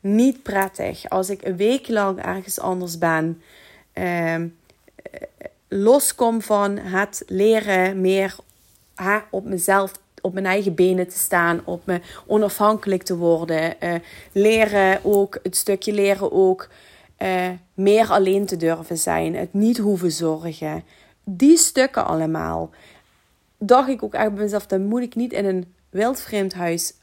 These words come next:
aankomen en daar ook iedere keer geconfronteerd worden met bepaalde angsten. Die ik dan ook nog iedere keer weer mag aankijken. En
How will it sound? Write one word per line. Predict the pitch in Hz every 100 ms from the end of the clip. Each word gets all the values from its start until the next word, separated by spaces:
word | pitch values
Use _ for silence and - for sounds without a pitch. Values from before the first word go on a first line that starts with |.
| _
aankomen | - 220 277 285 240 220 208 190 190
en | - 180 185
daar | 196 202 -
ook | 202 202 -
iedere | - 233 240 214
keer | 208 196 185
geconfronteerd | 185 - 175 170 - 196 190
worden | - 170 175
met | 170 160
bepaalde | 165 - 175 170 180 -
angsten. | 180 185 185 - - - - - -
Die | - 220
ik | -
dan | 226 226 -
ook | 233 277 370 -
nog | 196
iedere | - 170 156 156
keer | - 160
weer | 160 156
mag | 156 156 - _ -
aankijken. | 175 160 160 156 156 151 147 147 - _ - - - _ _
En | 214 208 196 202 202